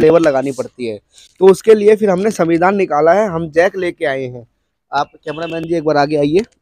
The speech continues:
मैं बताना चाहता हूँ इनको कि इसके लिए हम जैक लेके आए हैं छोटे भाई। और जैक से क्या होगा कि हमारी जो जितनी भी सेटरिंग होंगी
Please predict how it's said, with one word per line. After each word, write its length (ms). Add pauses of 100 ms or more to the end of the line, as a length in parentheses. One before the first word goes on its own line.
मैं 180
बताना 340
चाहता 280
हूँ 100
इनको 300 (480)
कि 80
इसके 220
लिए 240
हम 160
जैक 320
लेके 260
आए 60
हैं 80
छोटे 300
भाई। 220 (440)
और 140
जैक 300
से 120
क्या 180
होगा 240
कि 280
हमारी 280
जो 140
जितनी 300
भी 100
सेटरिंग 400
होंगी 300